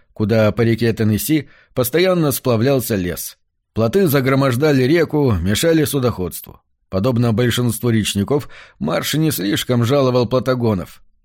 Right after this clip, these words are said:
Плоты в ночное время порой не имели огней, и поэтому некоторые невезучие пароходы наскакивали на них, когда те имели наглость грязно ругаться, орать и бросаться чем попало. К счастью, когда они пришвартовались в Падуке,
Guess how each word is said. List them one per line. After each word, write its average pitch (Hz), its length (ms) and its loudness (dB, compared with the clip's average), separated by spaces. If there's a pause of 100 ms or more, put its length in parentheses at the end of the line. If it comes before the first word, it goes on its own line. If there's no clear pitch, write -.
Плоты 123 360 0
в 131 80 0
ночное 127 400 0
время 143 380 0 (240)
порой 139 340 2
не 139 200 2
имели 139 260 2
огней, 123 600 0 (160)
и 101 80 -4
поэтому 120 440 0
некоторые 120 540 0
невезучие 120 560 0
пароходы 139 560 0 (240)
наскакивали 139 720 0
на 123 140 2
них, 147 260 0
когда 117 340 0
те 135 260 2
имели 123 280 2
наглость 120 520 0
грязно 120 460 2
ругаться, 117 560 2
орать 139 280 0
и 113 140 2
бросаться 117 600 0
чем 107 260 0
попало. 90 460 -4 (800)
К - 60 -10
счастью, 190 480 2
когда 147 320 2
они 151 220 2
пришвартовались 123 840 2
в - 80 -12
Падуке, 139 540 0